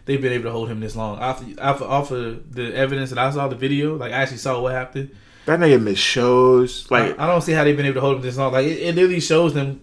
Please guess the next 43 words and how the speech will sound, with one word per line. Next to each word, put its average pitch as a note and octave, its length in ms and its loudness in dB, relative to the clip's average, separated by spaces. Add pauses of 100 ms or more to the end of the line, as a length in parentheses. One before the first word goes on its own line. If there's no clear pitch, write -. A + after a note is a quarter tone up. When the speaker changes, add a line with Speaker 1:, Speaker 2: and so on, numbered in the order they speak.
(120)
Speaker 1:
continually D3 800 0
trying B2 220 -6
to G#2+ 80 -6
walk C3 220 0
away B2+ 140 -4
from B2 140 -14
these B2+ 100 -2
Speaker 2:
Yeah. A#2 240 8
Speaker 1:
guys, G2 120 -6 (300)
and B2 140 -14
these B2 140 -12
guys A#2+ 340 -6
are - 20 -16
just A#2+ 340 -14 (880)
coming E3 320 4
down C#3 240 4
with A2 100 0
him, G#2+ 60 -4
just A#2+ 220 -8
keep, C#3 180 -10
keep E3 220 -4
following D3 380 2
them, C#3 380 -2 (300)
coming D#3+ 240 0
up C#3+ 60 -4
with C#3+ 100 2
all C#3 120 2
this C3 180 -4
shit. C3 320 0 (680)
And C3+ 180 0
then C3 140 0
next C#3 200 0
video C3 260 2
I A#2 40 -2
saw, A#2 460 -4 (580)
what - 120 -2
they E3+ 100 2
say? C#3 200 -2
They D#3 120 0
say A3 220 2
he C#3+ 100 -6
threw E3 180 8
him. F#3 400 -4